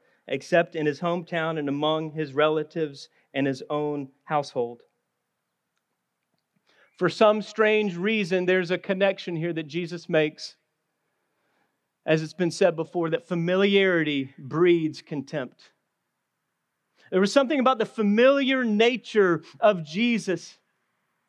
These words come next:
that drew them to jealousy, that drew them to, to a place of contentment and unbelief, that caused them to refuse to accept anything different about Jesus. They had Jesus in a box. They had God in a box,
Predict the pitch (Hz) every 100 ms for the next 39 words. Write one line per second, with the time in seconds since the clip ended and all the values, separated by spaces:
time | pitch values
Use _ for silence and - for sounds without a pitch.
0 | _ _ _ 190 214 160 175 294 302 262
1 | 240 196 247 180 233 247 226 - 202 180
2 | 196 226 302 277 233 233 208 - 254 -
3 | 277 277 196 - 233 - 277 240 240 240
4 | 240 247 247 220 233 247 208 - _ -
5 | - 233 226 277 269 240 196 240 247 -
6 | - 262 311 294 233 180 - 247 247 -
7 | 285 - 254 269 302 320 254 180 262 254
8 | 220 202 196 180 214 196 175 - - 233
9 | 247 269 262 165 202 311 269 311 - -
10 | 226 240 269 190 269 285 247 - - -
11 | 226 220 214 170 190 269 285 277 262 254
12 | 202 254 254 247